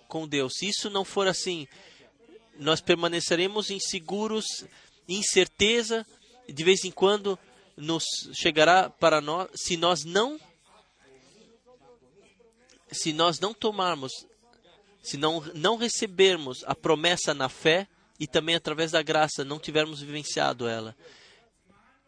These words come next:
Então aqui o alerta a todos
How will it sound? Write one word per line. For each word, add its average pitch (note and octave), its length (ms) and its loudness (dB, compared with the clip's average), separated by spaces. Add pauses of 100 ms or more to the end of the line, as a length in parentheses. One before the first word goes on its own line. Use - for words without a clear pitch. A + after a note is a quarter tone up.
(200)
Então F3 460 2
aqui F#3+ 440 -4
o D3+ 160 2
alerta D3+ 640 4 (760)
a C#3 80 0
todos F3+ 500 -2